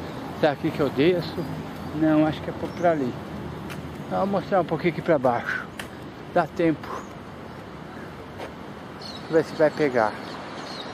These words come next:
Avenida Rebouças, Marginal Pinheiro, Avenida Doutor Arnaldo, é isso mesmo.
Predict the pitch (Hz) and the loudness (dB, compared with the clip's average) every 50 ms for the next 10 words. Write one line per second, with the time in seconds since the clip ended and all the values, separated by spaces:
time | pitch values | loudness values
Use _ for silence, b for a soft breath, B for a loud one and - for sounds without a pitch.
0 | - - - - 151 160 170 170 170 156 143 151 139 127 156 180 180 160 - 165 | -4 -4 4 6 8 8 10 10 10 10 8 8 8 10 10 10 10 6 4 0
1 | 147 143 151 147 143 156 156 147 - - 143 143 147 160 170 165 147 165 165 160 | 4 4 4 6 6 6 4 4 4 2 4 8 8 8 8 8 6 6 4 4
2 | 170 175 165 175 165 160 135 - 170 175 180 175 165 156 135 135 131 131 143 151 | 4 6 8 6 6 6 4 4 8 10 10 10 10 8 8 8 6 4 4 2
3 | - - 180 165 147 131 117 | 2 0 0 2 2 2 2